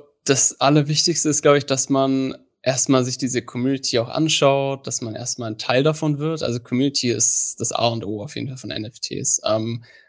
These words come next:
man kann nicht erwarten, dass wenn man ein N F T erstellt, es gekauft wird. Also du musst schon irgendwie Teil dieses ganzen sozialen Lebens irgendwie, wenn man's so sagen will, sein. Also das ist ganz wichtig.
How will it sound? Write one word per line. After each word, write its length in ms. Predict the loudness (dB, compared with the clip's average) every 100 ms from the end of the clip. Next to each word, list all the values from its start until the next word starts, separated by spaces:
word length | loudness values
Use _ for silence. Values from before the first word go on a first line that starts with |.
| _
man 140 | -2 2
kann 140 | 4
nicht 120 | 4 4
erwarten, 460 | 6 6 6 2
dass 220 | -2 -2
wenn 340 | -2 -4 -6 -8
man 160 | -6
ein 120 | -6 -6
N 140 | -8
F 120 | -4
T 100 | 0
erstellt, 440 | 2 4 4 4 4
es 360 | 2 2 0
gekauft 480 | -2 2 2 2 -2
wird. 200 | -10 -10 -8
Also 260 | -6 -4 -6 _ _
du 100 | -2
musst 240 | 2 2 2
schon 180 | 0 -2
irgendwie 280 | -2 -2
Teil 380 | -2 2 4 4
dieses 360 | 0 -2 -2 0
ganzen 1000 | -2 -2 -4 -6 -8 -10 -12 -14 -14 -8
sozialen 580 | 2 2 4 4 6 6
Lebens 400 | 8 8 6 2
irgendwie, 580 | 0 0 0 0 0 -2
wenn 140 | -4
man's 180 | 0 0
so 80 | 0
sagen 340 | 2 2 0
will, 200 | -4 -6 -8 -20 -20 _ -6
sein. 380 | 0 0 0
Also 180 | -2 0
das 120 | 2
ist 80 | 2
ganz 220 | 2 0 0
wichtig. 480 | -2 -2 -4 -4